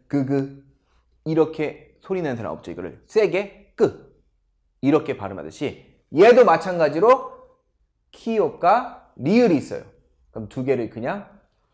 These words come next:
빠르게 발음하면 돼요. 크르가 아니라 클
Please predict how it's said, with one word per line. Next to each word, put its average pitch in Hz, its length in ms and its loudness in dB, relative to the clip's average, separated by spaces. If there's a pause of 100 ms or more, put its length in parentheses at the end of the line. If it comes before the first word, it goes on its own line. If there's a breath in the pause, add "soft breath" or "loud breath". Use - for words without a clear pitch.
(400)
빠르게 208 480 8
발음하면 98 380 -8
돼요. - 160 -20 (180)
크르가 220 1000 -4
아니라 95 560 -6 (380)
클 92 540 -12